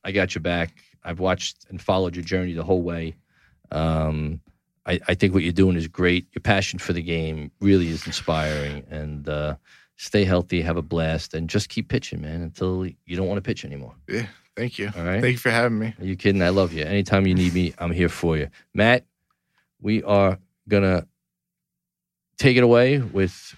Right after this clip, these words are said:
Speaker 1: what we always do. Freddie Mercury and Queen. We will see you next time on The Conversation. Mitch Hillert, my man, thank you very much.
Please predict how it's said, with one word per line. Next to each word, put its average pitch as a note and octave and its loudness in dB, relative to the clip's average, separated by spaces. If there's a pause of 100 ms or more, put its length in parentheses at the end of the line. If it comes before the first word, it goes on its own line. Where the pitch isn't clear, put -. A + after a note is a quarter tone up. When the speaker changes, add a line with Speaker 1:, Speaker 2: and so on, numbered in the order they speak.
Speaker 1:
what F#2+ -2
we F#2+ 2
always G2+ 0
do. E2 -6 (200)
Freddie F#2 -2
Mercury F#2 -4
and E2 -12 (140)
Queen. A2 0
We G2 0
will F2 0
see - -4
you A2 0 (420)
next A2 0
time G#2+ 2
on G2+ 2
The F#2 -4
Conversation. F#2 -2
Mitch C3+ 4
Hillert, C3 4 (360)
my A2 2
man, G#2 2
thank G2+ 0
you F2 -6
very F2 0
much. - -8